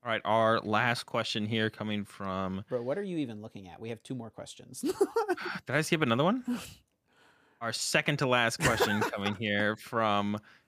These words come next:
Speaker 1: at Pink Mudfish. Do you expect any older meta decks to reappear? Older meta deck examples, Whimsicott, V-Star, Single Strike,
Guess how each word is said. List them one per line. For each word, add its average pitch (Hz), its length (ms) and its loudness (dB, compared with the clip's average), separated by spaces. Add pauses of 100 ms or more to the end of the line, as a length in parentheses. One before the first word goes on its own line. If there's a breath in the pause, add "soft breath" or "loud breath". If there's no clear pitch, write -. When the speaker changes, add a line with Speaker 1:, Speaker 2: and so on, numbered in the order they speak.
(480 loud breath)
Speaker 1:
at 135 140 -4 (160)
Pink 131 260 -6
Mudfish. 113 580 -2
Do 151 120 -4
you 220 80 2
expect 185 280 2
any 151 200 2
older 123 240 2
meta 113 200 4
decks 104 260 2
to 101 180 -6
reappear? 101 760 0
Older 98 520 2
meta 104 360 2
deck 98 180 0
examples, 92 500 -6
Whimsicott, 92 320 -6
V-Star, 90 420 -4 (180 loud breath)
Single 170 260 -2
Strike, 139 440 0